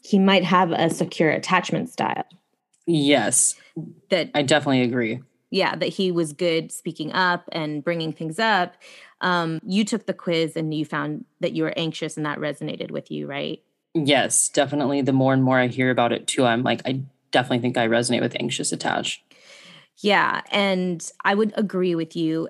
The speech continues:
Speaker 1: especially based on something he mentioned, which is, you know, it was very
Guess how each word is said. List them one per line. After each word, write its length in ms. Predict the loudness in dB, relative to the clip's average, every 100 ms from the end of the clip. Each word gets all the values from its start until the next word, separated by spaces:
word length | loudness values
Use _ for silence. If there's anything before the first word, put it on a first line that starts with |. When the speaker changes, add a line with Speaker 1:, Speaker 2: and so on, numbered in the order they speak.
| -6
Speaker 1:
especially 500 | -4 -2 -2 -2 -2
based 340 | 0 -4 -4
on 400 | -4 -2 -4 -6 -10 -18
something 360 | -14 -12 -8 -8
he 240 | -6 -4
mentioned, 640 | -2 0 0 0 -2 -2 -4 -12 -4
which 220 | -4 0
is, 440 | 0 0 -2 -8 _ _ _ _ _ _
you 140 | -2
know, 180 | 0 0
it 100 | 2
was 140 | 2 2
very 420 | 2 4 2